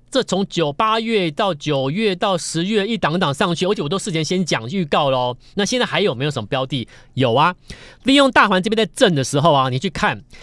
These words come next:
有一个产业，我今天再跟你讲一个产业哦，注意听哦，这个产业里面有一档代表性的标的很重要啊。我不，我，我还是一样提醒你，要跟着布局的，跟我们联系，好，加我的 Line 之后跟我联系，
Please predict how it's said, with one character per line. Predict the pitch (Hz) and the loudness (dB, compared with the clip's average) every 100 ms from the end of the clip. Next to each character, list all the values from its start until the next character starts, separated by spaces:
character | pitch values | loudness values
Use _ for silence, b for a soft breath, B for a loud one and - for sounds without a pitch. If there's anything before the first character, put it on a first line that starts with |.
| B | B
有 | - 180 | 0 0
一 | |
个 | 269 285 | 2 -2
产 | - 123 | -4 -2
业， | 160 160 | 0 0
我 | |
今 | 151 | 0
天 | 220 | 0
再 | |
跟 | 214 | 0
你 | 214 | -2
讲 | 160 | -2
一 | 135 | -2
个 | 156 | -4
产 | 117 104 | -4 -4
业 | 127 | -2
哦， | 113 107 120 | -2 -4 -4
注 | 214 | -2
意 | 190 | -2
听 | - 175 | -2 0
哦， | 170 156 147 | 0 -2 -2
这 | |
个 | - | -2
产 | 180 180 | 0 0
业 | |
里 | 180 | 2
面 | 180 | 2
有 | 151 | 0
一 | 180 | 0
档 | 135 | -2
代 | 226 | -2
表 | 139 120 | -4 -2
性 | 123 | -4
的 | |
标 | 113 165 | 0 0
的 | 165 180 | 0 -2
很 | 123 135 107 | -4 -6 -8
重 | 92 185 135 123 | -4 -2 -2 -2
要 | 139 - - - - | -2 -4 -20 -14 -4
啊。 | 131 107 - - - - - - - | -4 -4 -14 -14 -12 -12 -14 -12 -6
我 | 131 | -4
不， | 131 185 | -2 -4
我， | 156 170 | -4 -4
我 | 139 | -4
还 | 120 156 | -2 0
是 | |
一 | 190 | 0
样 | 147 | 0
提 | 143 | -2
醒 | 135 147 | -2 -2
你， | 117 - - - - - | -2 -8 -20 -20 -20 -4
要 | 220 | -2
跟 | 196 208 | 0 0
着 | 175 | 0
布 | - 175 | 0 -2
局 | 131 | -2
的， | 123 131 107 b b b - | 0 -2 -2 b b b -4
跟 | 165 | -2
我 | 143 | -2
们 | 110 | -2
联 | 110 117 | -2 -2
系， | - 117 110 - | -4 -6 -10 -16
好， | - 110 92 | -6 -4 -4
加 | - 170 | -2 0
我 | 175 | 0
的 | 123 | 0
Line | 160 139 | -2 0
之 | |
后 | 156 | -2
跟 | 131 | -2
我 | 147 | -2
联 | 113 110 | -2 -2
系， | 120 156 117 | -4 -4 -6